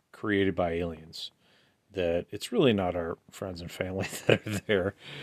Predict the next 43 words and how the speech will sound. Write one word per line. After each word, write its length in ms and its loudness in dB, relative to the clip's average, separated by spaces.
but 160 -2
it's 340 0
aliens 500 4
messing 380 6
with 140 8
our 120 6
minds, 680 4
making 360 0
us 120 -2
believe 640 0
that, 340 -4
uh, 320 -6
that's 320 -6
what 180 -4
we 80 -10
see 240 -6
at 80 -14
the 100 -10
end 140 -8
of 80 -8
life. 360 -10
I'm 160 -4
not 240 -2
trying 220 -2
to 40 -2
be 140 0
a 60 0
Debbie 280 0
Downer 400 -2
here. 160 -6
I'm 140 -6
not 180 6
trying 240 0
to 80 -2
say 180 -2
that 140 4
at 80 4
all. 160 4
I'm 100 -6
just 240 4
posing 460 6
the 80 2
question 560 0